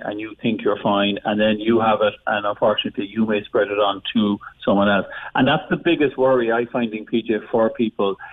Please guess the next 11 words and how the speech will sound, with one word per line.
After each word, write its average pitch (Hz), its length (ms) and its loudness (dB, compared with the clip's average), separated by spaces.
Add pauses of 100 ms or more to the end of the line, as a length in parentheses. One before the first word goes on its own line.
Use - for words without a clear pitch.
(200)
is 127 360 2
that 117 240 2 (680)
they 151 160 2
themselves 143 500 0
obviously 123 340 -2
don't 135 240 0
want 120 180 -6
to - 80 -20
get 120 220 2
it, 107 120 -2 (540)
but 135 220 4